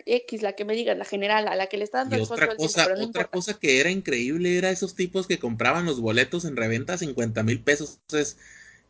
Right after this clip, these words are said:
Speaker 2: hijos de la chingada, no tienen mo-, mejor cosa en qué gastarse el dinero. O sea,
Speaker 1: Exacto.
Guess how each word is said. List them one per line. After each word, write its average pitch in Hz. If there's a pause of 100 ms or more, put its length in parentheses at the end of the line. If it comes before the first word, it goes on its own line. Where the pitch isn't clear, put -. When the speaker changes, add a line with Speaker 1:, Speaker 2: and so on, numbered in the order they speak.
(200)
Speaker 2:
hijos -
de 165
la 131
chingada, 117
no 165
tienen 180
mo-, 120
mejor 139 (300)
cosa 175
en 185
qué 175
gastarse 180
el 196
dinero. 147
O -
sea, 233
Speaker 1:
Exacto. -